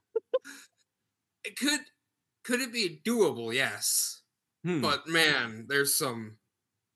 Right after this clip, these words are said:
Speaker 1: like, the Empire State scene that, like, sticks out in my head. As,
Speaker 2: Ah,
Speaker 1: like, how,
Speaker 2: yeah.
Speaker 1: how can they actually do it, you know?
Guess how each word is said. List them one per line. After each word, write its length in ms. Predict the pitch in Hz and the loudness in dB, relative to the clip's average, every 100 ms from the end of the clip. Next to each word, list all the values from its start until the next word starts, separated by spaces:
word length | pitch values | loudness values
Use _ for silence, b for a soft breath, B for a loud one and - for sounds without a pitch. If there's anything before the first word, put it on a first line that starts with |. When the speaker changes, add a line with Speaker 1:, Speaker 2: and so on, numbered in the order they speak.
| _ 147 | _ -2
Speaker 1:
like, 260 | 139 113 - _ _ _ | 0 0 -4 _ _ _
the 140 | 160 156 | -2 0
Empire 340 | 175 160 127 | 0 0 -2
State 260 | 123 131 123 | 0 -2 -2
scene 340 | - 107 104 - _ - | -4 -8 -14 -20 _ -6
that, 160 | 131 127 | -4 -4
like, 180 | 127 113 | -8 -4
sticks 280 | - 113 113 | -4 -6 -8
out 140 | 104 | -10
in 40 | 101 | -10
my 140 | 104 | -12
head. 260 | 107 101 107 _ _ _ - | -10 -12 -14 _ _ _ 2
As, 140 | 185 | 6
Speaker 2:
Ah, 200 | 214 165 | 8 6
Speaker 1:
like, 140 | 120 107 | 0 -8
how, 180 | - 156 | -6 0
Speaker 2:
yeah. 140 | 165 175 | 4 4
Speaker 1:
how 60 | |
can 120 | 202 | 4
they 100 | 180 | 4
actually 360 | 170 170 - 131 | 4 2 -2 -4
do 160 | 160 156 | 0 0
it, 140 | 104 | -2
you 100 | 113 | -10
know? 220 | 113 131 | -12 -12